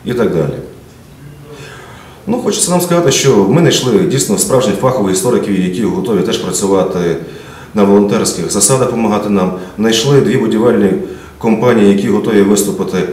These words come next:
спонсорами проведення цих робіт, а саме виділити техніку, спеціалістів, інженерів, які б укріпили ці тунелі і не виникало продовження загроз обвалу. Виділити шістдесят тисяч гривень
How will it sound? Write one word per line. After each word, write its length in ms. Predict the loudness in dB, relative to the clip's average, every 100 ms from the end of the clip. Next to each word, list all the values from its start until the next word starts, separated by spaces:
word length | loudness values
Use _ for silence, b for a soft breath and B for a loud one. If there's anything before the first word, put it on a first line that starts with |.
| B B
спонсорами 540 | -6 0 0 0 -2
проведення 380 | -2 0 0 0
цих 280 | 0 -2 -2
робіт, 300 | -2 0 -2 -4 -4
а 160 | -2
саме 440 | 0 2 2 2 2
виділити 680 | 2 0 -2 0 0 0
техніку, 600 | -2 0 -2 0 -4 -4 -6 B B
спеціалістів, 720 | -8 -4 -2 0 -2 -2 0
інженерів, 520 | 0 2 2 2 2
які 200 | 0 -2
б 80 | 0
укріпили 640 | 2 2 -2 0 2 2 2 B B
ці 180 | -6 -4
тунелі 500 | -2 0 2 2 -2 -6 B B
і 40 |
не 80 | 4
виникало 420 | 4 4 4 4
продовження 760 | 4 2 2 2 2 0 0 0 -2 -6 -12 -18 -20 -8
загроз 600 | -2 0 0 0 -2 -8 B B B B -10 -4
обвалу. 640 | -2 4 4 4 0 -4 -10 -16 -20 -20 -20 -20 -20 -20 -20 -20 B B
Виділити 420 | 0 4 6 4 2
шістдесят 420 | 0 0 0 0
тисяч 380 | -2 -2 -2 2
гривень 340 | 2 2 0